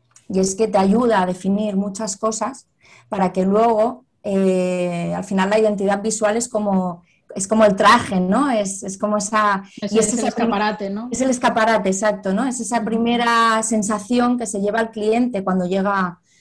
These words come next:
Speaker 1: a tu marca, ¿no? Entonces, eh, no hace, ya no tiene que ser solo bonita, o, sino que tiene que respirar y tiene que transmitir toda la esencia que hay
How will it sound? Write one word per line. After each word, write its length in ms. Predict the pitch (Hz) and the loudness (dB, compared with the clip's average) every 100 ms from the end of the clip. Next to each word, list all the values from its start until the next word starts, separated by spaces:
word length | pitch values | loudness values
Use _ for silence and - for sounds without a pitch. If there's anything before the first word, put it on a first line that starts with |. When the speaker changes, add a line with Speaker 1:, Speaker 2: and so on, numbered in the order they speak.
| _ _ | _ _
Speaker 1:
a 140 | - | -2
tu 100 | 196 | 2
marca, 480 | 185 196 196 196 151 _ | 4 4 2 -4 -10 _
¿no? 180 | 190 240 | -2 0
Entonces, 540 | 220 208 - 190 - _ _ _ | 0 -2 -2 -4 -6 _ _ _
eh, 560 | 202 202 190 185 180 - | 2 4 4 4 0 -4
no 120 | 226 | -4
hace, 320 | 233 226 - _ - _ _ - _ | -2 -4 -6 _ -20 _ _ -20 _
ya 180 | 202 226 | 2 4
no 160 | 254 | 2
tiene 240 | 254 262 233 | 0 -2 -2
que 100 | 208 | -2
ser 220 | 208 196 | -2 -2
solo 320 | - 208 202 | 0 2 4
bonita, 680 | 202 208 214 196 190 190 185 | 2 2 0 0 2 2 0
o, 300 | 185 180 - _ | -2 -2 -6 _
sino 300 | - 220 208 | -4 -2 0
que 80 | 190 | 0
tiene 220 | 208 220 | 0 0
que 80 | 240 | -2
respirar 680 | 233 233 - 220 220 220 226 | -2 -4 -2 2 4 4 0
y 160 | 220 | -4
tiene 220 | 190 208 214 | -2 -2 0
que 100 | 214 | 0
transmitir 800 | 226 220 220 208 220 220 226 _ _ _ _ _ - | 0 0 0 -2 0 0 -2 _ _ _ _ _ 2
toda 240 | 214 214 | 4 6
la 80 | 226 | 4
esencia 640 | 226 220 214 190 233 226 | 2 2 0 -2 0 0
que 120 | 226 202 | 2 4
hay 400 | 196 220 240 | 4 2 -6